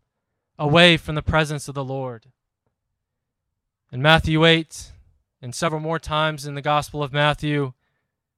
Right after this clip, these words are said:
we are given almost the identical verse, that they will be thrown out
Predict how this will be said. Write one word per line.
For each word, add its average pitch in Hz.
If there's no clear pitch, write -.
we 139
are 143
given 147
almost 156
the 151
identical 151
verse, 151
that 139
they 165
will 175
be 170
thrown 180
out 175